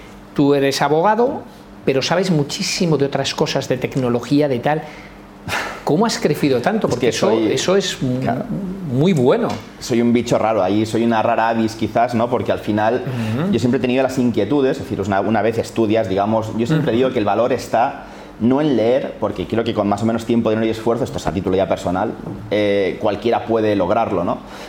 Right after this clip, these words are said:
Speaker 2: Creo que el valor empieza a producirse, el factor diferencial, cuando, eh, eres capaz de leer entre líneas. No es lo mismo leer que leer entre líneas. Si yo te doy algo,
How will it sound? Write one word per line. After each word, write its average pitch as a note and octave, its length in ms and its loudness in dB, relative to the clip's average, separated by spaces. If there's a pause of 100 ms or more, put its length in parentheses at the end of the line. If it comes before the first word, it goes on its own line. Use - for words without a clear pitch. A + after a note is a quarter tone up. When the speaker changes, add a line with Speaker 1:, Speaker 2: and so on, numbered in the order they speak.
Speaker 2:
Creo A#2+ 160 2
que C#3+ 60 0
el C#3 80 2
valor B2 460 2
empieza A#2 880 0
a G2+ 420 0
producirse, A#2 640 0
el D3 100 0
factor G#2+ 320 -2
diferencial, A2 720 0
cuando, D3 560 2 (600)
eh, A#2+ 300 2
eres A#2+ 180 -2
capaz B2 240 -2
de A#2 80 2
leer A2 140 2
entre A2+ 220 0
líneas. G2 540 -2
No G#2 80 0
es G2+ 60 -6
lo G2+ 60 -2
mismo G#2+ 160 0
leer A2 240 0
que A2 80 -2
leer G2 120 0
entre F#2 160 0
líneas. G2 500 -2
Si - 160 -2
yo D#3+ 60 2
te C#3 100 2
doy A2 160 2
algo, A#2+ 380 2